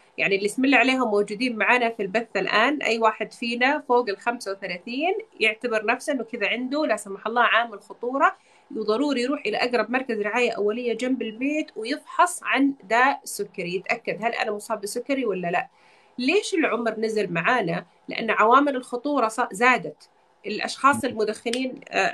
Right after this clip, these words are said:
عندنا نسبهم زادت، مو بس التدخين، السمنة. يعني إحنا خلينا نلاحظ المجتمع اللي حوالينا، ونشوف كم واحد حوالينا عنده، آه، زيادة في الوزن، كم واحد فينا عنده ارتفاع في ضغط الدم، كم واحد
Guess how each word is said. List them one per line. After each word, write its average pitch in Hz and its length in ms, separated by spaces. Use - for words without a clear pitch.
عندنا 226 420
نسبهم 226 500
زادت، 170 420
مو 370 100
بس 453 200
التدخين، 359 640
السمنة. 339 540
يعني 190 260
إحنا 294 160
خلينا 302 380
نلاحظ 285 460
المجتمع 262 800
اللي 226 160
حوالينا، 220 680
ونشوف 277 300
كم 311 180
واحد 339 280
حوالينا 262 480
عنده، 262 460
آه، - 180
زيادة 254 400
في 254 100
الوزن، 220 360
كم 233 220
واحد 269 280
فينا 254 280
عنده 247 560
ارتفاع 240 400
في 240 100
ضغط 233 220
الدم، 196 240
كم 208 160
واحد 240 260